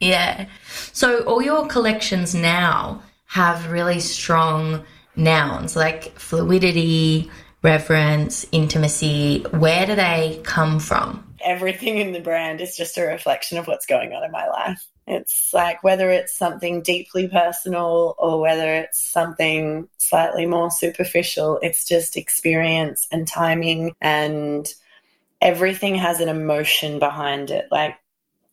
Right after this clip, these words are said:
Speaker 2: the Reverence collection from last year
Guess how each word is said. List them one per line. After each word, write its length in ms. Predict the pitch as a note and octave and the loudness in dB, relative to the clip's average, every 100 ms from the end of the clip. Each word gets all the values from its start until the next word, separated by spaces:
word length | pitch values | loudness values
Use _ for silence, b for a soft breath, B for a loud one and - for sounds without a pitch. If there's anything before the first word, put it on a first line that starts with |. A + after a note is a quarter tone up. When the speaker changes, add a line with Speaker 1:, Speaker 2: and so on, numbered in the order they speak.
| - | -2
Speaker 2:
the 140 | F#3 | 2
Reverence 520 | F#3 F#3+ F#3+ F#3+ F#3 - | 4 4 2 -2 -2 0
collection 560 | F#3 F3 - - F3+ | 4 4 2 -6 -8
from 200 | E3+ F3 | -6 -2
last 500 | E3 D#3+ D#3+ - - | 0 0 -2 -6 -4
year 420 | D#3 D3+ D3+ D#3 | 0 0 0 -2